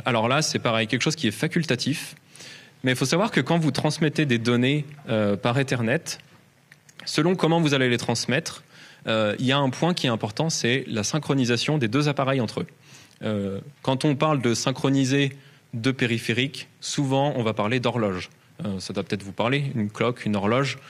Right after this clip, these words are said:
euh, utilisée pour être sûr que tout le monde a bien la même cadence pour aller lire et écrire des données. Euh, quand on a plein de fils disponibles pour envoyer des données, on peut en utiliser certains pour envoyer une horloge de synchronisation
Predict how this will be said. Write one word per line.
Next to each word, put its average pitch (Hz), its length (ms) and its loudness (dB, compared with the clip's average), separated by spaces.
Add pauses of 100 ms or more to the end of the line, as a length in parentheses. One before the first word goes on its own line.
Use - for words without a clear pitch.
(220)
euh, 101 160 -4 (260)
utilisée 110 400 0
pour 117 200 -4
être 104 100 -2
sûr 139 260 -2
que 120 100 -2
tout 113 240 0
le 117 60 4
monde 127 340 2
a 101 120 -2
bien 117 340 0
la 104 100 0
même 123 200 2
cadence 117 360 0
pour 101 220 -2
aller 120 240 2 (240)
lire 127 240 2
et 110 80 2
écrire 110 240 -4
des 104 100 -2
données. 107 240 0 (1000)
Euh, 101 280 0 (440)
quand 175 220 2
on 131 100 4
a 120 80 2
plein 160 180 0
de 160 80 2
fils 156 340 0 (680)
disponibles 131 640 0
pour 110 220 0
envoyer 113 260 4
des 110 120 2
données, 127 400 2 (200)
on 113 120 0
peut 156 120 2
en 143 140 4
utiliser 127 380 2
certains 147 340 2
pour 120 140 0
envoyer 117 260 4
une 135 120 4
horloge 131 260 2
de 117 80 -2
synchronisation 113 680 0